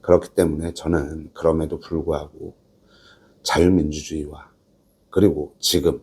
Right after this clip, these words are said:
한동훈을 지지하고 있는 그러한 지지자들, 그러한 단순한 지지자가 아니라 그러한 분들이야말로 직감적으로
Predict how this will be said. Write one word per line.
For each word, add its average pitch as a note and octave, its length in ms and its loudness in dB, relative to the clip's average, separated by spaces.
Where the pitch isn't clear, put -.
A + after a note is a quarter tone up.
한동훈을 G#2+ 600 2
지지하고 D#2+ 580 -10
있는 - 180 -18
그러한 D2 480 -2
지지자들, D#2+ 760 -4
그러한 D#2 460 0
단순한 F2 480 -2
지지자가 D#2+ 460 -6
아니라 E2 540 -12
그러한 F#2+ 440 0
분들이야말로 E2 840 -8
직감적으로 B2 840 2